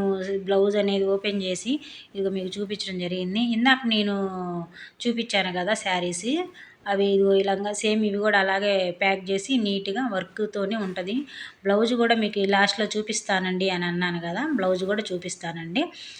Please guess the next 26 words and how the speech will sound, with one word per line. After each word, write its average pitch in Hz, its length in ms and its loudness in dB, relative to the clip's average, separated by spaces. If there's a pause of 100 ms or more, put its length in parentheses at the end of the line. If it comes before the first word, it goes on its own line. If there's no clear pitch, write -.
శారీ 185 360 0
అయితే 185 200 -2
ఇలా 190 160 2
half 180 140 0
and 180 160 -4
half 180 140 0
శారీస్ 180 480 -4
అండి. 180 240 -4 (280)
అదిగో 185 260 -2
బ్లౌజ్ 185 300 0
అయితే 190 220 0
అదండి, 180 380 -2 (120)
ఇందాక 202 340 0 (180)
చూపిస్తానని 180 640 -8
చెప్పాను 175 340 -8
శా-, 175 220 -6
బ్లౌజ్. 180 340 -4 (160)
చూడండి, 185 440 -4
బ్లౌజ్ 180 340 -4
కూడా 175 180 -4
ఎలా 170 180 -6
వచ్చిందో 175 420 -6
వర్క్, 175 300 -6 (500)
చాలా 180 260 -2
నీట్‌గా 185 480 -2
వచ్చింది. 170 480 -6